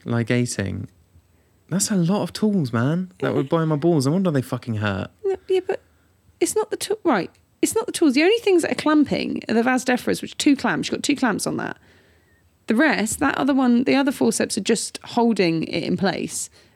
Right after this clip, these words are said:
Speaker 2: They're just underneath the vas deferens holding it in place. Oh, God, he's being super efficient. This ain't gonna come undone.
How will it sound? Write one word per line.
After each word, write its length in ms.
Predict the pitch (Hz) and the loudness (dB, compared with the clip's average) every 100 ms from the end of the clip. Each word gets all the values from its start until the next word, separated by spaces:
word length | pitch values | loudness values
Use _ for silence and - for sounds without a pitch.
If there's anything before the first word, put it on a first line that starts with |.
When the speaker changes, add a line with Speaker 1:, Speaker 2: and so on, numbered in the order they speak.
| _ | _
Speaker 2:
They're 100 | 208 | -2
just 160 | 196 - | -2 -2
underneath 720 | 208 208 190 196 175 - - - _ _ _ _ | 2 2 4 2 0 -4 -14 -20 _ _ _ _
the 80 | 185 | -2
vas 180 | 165 - | 0 0
deferens 300 | 180 - - | -4 -4 -2
holding 300 | 175 - 165 | -2 -2 -4
it 120 | - | -4
in 80 | - | -6
place. 440 | - - - - _ _ _ _ _ _ _ _ _ _ _ _ _ _ _ _ _ - | -6 -10 -12 -14 _ _ _ _ _ _ _ _ _ _ _ _ _ _ _ _ _ -2
Oh, 320 | 269 339 - - | 2 2 0 -4
God, 200 | 277 180 | -4 0
he's 200 | 262 330 | 0 0
being 280 | 190 170 165 | 0 -4 -4
super 380 | - 330 - | -4 -2 -2
efficient. 420 | 170 - 165 - 247 | -4 -6 -6 -2 0
This 160 | 320 | 2
ain't 100 | 175 | 0
gonna 140 | 147 139 | -2 -2
come 160 | 151 | -4
undone. 320 | 151 156 240 | -2 0 0